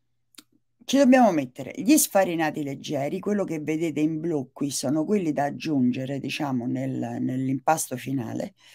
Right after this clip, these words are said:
L'acqua, noi ne avevamo pesata ottocento grammi, no? Quindi ne avevamo ideata ottocento grammi, ce ne rimane cinquecentocinquanta grammi. Il sale sono venti grammi,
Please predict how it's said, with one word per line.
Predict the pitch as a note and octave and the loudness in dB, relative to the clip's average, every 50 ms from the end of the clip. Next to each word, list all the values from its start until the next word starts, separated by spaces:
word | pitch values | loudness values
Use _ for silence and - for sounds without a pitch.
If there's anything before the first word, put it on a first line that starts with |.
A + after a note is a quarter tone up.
| - - - - - - - _ _ _ _ _ _ _ _ _ _ _ _ | -20 -20 -20 -20 -20 -20 -20 _ _ _ _ _ _ _ _ _ _ _ _
L'acqua, | - C4+ C4 A#3+ B3+ B3 - - C4+ - - - _ - | 8 10 10 10 8 6 4 4 4 4 4 0 _ 0
noi | E3+ F#3+ G3+ G3 | 2 2 4 4
ne | F3 | 4
avevamo | D#3 C#3+ C#3+ C#3 C#3+ E3+ F3 F3 D3+ C3 | 4 4 2 2 4 4 4 2 2 -2
pesata | C3+ D3 C3+ F3 D#3 D#3 C#3+ B2+ | -2 -2 0 2 2 2 2 0
ottocento | C3 - - - - - C3+ C3 C3+ - - C#3 | -2 -4 -6 -6 -4 -2 -2 -2 -2 -4 -6 -4
grammi, | D3+ D#3+ F#3+ G3 D#3 C3 B2+ B2 B2 C#3+ | 2 4 4 6 6 4 4 4 2 2
no? | E3 F3+ G#3 G#3 | 2 0 0 0
Quindi | - D3+ D3+ D3+ C3+ C3 | 0 2 2 2 2 2
ne | C#3 | 0
avevamo | C#3 C#3+ D#3 E3 F3+ F3+ D#3 D3 | 0 0 2 2 2 2 2 0
ideata | C#3+ C#3 C#3 D3 D3+ F3 G3+ G3+ E3 C#3 - C#3 C#3+ | 0 0 0 2 2 4 4 4 4 2 2 -2 -4
ottocento | C#3+ - - - D3 - D#3 D3 D3 - - D#3 | -6 -6 -8 -8 -6 -4 -4 -4 -4 -4 -6 -4
grammi, | D3+ D3+ D3+ C#3+ C#3 C3+ C#3+ D3 E3+ G#3+ C#4 B3+ - - - - - - - - - _ _ _ _ _ _ _ _ _ _ _ | -2 0 0 0 0 0 -2 0 0 0 0 -2 -2 -8 -12 -10 -10 -10 -10 -12 -14 _ _ _ _ _ _ _ _ _ _ _
ce | _ - D4 D4+ | _ 4 8 8
ne | D4 C#4+ | 10 10
rimane | C#4+ B3+ F#3+ C3+ D3+ E3 D#3 - - _ _ | 10 8 8 6 4 0 -2 -4 -6 _ _
cinquecentocinquanta | - - F#3+ F#3+ D3+ - F3+ F3 - E3+ D#3+ D3+ D3+ - D3+ D3 D3+ D3+ D3+ D3+ - D3 C#3 C3 C3+ - B2+ | -8 -6 -6 -6 -4 -4 -4 -2 -2 -2 -4 -4 -4 -6 -6 -4 -2 -2 -2 -2 -2 -4 -4 -4 -4 -6 -6
grammi. | - - G1+ G1+ - - - - - - _ _ _ _ _ _ _ _ _ _ _ _ _ _ _ _ _ _ _ _ _ _ _ _ _ _ _ _ _ - - | -6 -6 -8 -10 -10 -10 -12 -12 -14 -16 _ _ _ _ _ _ _ _ _ _ _ _ _ _ _ _ _ _ _ _ _ _ _ _ _ _ _ _ _ -6 0
Il | A#3 C4+ A#3 | 0 0 2
sale | - - G#3+ F3 C#3+ C3 B2 B2 B2+ B2+ | 2 2 4 4 4 2 0 -2 -6 -8
sono | - - C3+ C3 B2 | -6 -4 -4 -2 -2
venti | A#2 A#2+ A#2+ - - B3 B3 | -2 -2 -4 -2 0 2 4
grammi, | C4+ D4 C4+ G#3 B2+ G#2+ G#2+ G2+ F#2 - - | 6 6 6 4 2 0 -2 -6 -6 -8 -12